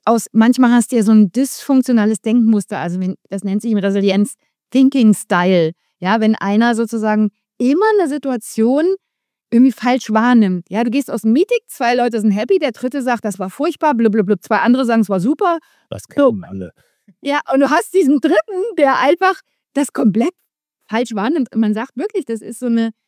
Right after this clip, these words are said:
Speaker 1: also falsche Wahrnehmung, jeder hat ja subjektive Wahrnehmungsweise, aber wenn jemand immer schädlich denkt, so, weißt du, das ist eben das, was du erkennen sollst als Führungskraft. Deswegen gehst du selber vielleicht in ein Resilienztraining,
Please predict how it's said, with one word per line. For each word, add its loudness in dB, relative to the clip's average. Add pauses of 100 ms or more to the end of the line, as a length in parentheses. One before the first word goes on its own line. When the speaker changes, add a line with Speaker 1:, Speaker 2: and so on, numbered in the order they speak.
(400)
Speaker 1:
also -4
falsche -2
Wahrnehmung, 0
jeder 0
hat -4
ja -4
subjektive -6
Wahrnehmungsweise, -4
aber -4
wenn -2
jemand -2
immer -4 (120)
schädlich -6 (100)
denkt, -4
so, -8
weißt -10
du, -6 (640)
das -4
ist -4
eben 2
das, 0
was -2
du -4
erkennen 2
sollst 0
als -10
Führungskraft. -8
Deswegen 0 (280)
gehst -6
du -2
selber 2
vielleicht 0
in 2
ein 0
Resilienztraining, 0